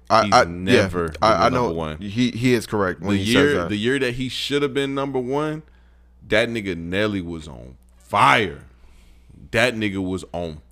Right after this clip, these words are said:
Speaker 2: fire. Another year he was supposed to be number one,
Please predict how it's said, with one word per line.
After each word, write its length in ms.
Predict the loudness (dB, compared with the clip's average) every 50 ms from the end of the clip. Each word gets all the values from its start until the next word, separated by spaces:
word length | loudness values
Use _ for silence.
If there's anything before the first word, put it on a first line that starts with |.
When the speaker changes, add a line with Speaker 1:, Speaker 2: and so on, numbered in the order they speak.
| -4
Speaker 2:
fire. 480 | 0 2 4 4 4 2 2 0 -2 -4 -4
Another 340 | -4 0 2 2 2 2 2
year 180 | 0 0 0 0
he 100 | 0 0
was 140 | 0 -2 -2
supposed 260 | -2 -2 -2 -2 -2 -4
to 40 | -6
be 100 | -8 -6
number 260 | -4 -4 -4 -2 -2
one, 340 | -2 0 0 -2 -2 -4